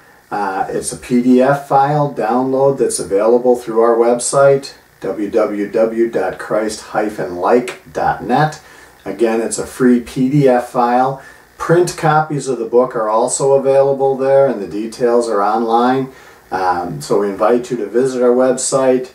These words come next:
click on the Christianity That Really Works page, and, uh, check this book out. It's a powerful book. Pastor Ron Marr was the founder of Christ Life, Inc. He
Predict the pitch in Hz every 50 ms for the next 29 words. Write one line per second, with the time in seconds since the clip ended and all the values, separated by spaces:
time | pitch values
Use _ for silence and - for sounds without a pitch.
0 | _ - - - _ _ _ _ - - 127 120 - - 131 127 127 123 120 117
1 | 110 104 - - 127 117 117 - 123 120 120 120 117 113 113 113 117 113 113 110
2 | 107 117 123 131 127 - - - - 143 135 131 135 135 135 127 123 - - -
3 | - 127 117 104 101 98 98 98 98 95 113 104 98 98 98 95 92 - - -
4 | _ _ _ _ _ - - 151 - - - 139 - - - - 113 - - -
5 | 120 110 - - 120 117 123 127 123 - - - - - _ _ _ _ _ _
6 | _ _ _ _ _ - 95 90 - 82 76 - 104 104 107 104 101 101 - -
7 | 98 95 92 - - - - - - - - _ _ _ - - - _ _ _
8 | _ _ _ _ - 156 143 139 - - 135 127 127 127 131 127 123 120 120 123
9 | 127 127 131 135 139 135 123 113 113 117 107 - - - - 139 143 143 131 127
10 | 127 131 135 139 147 - - 107 104 - - - 127 113 113 113 113 - - 117
11 | 107 104 98 98 - 113 117 131 135 139 - - 117 107 107 107 104 104 - -
12 | -